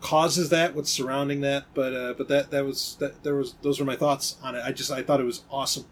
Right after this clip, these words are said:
It was absolutely brilliant. Uh, even though I have critiques, it was still great.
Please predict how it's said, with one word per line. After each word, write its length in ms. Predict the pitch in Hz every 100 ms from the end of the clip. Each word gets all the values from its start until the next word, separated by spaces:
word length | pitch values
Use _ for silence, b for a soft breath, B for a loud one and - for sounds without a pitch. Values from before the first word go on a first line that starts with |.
| -
It 80 | 123
was 160 | - -
absolutely 440 | 147 139 - 131 110
brilliant. 320 | 120 120 113 - - 131
Uh, 260 | 113 113 - _ - 160
even 240 | 147 139
though 340 | 135 131 123 120 - - -
I 120 | 131
have 320 | 135 131 -
critiques, 440 | 139 - 135 117 117
it 40 |
was 100 | 120
still 240 | - 131
great. 320 | 117 127 123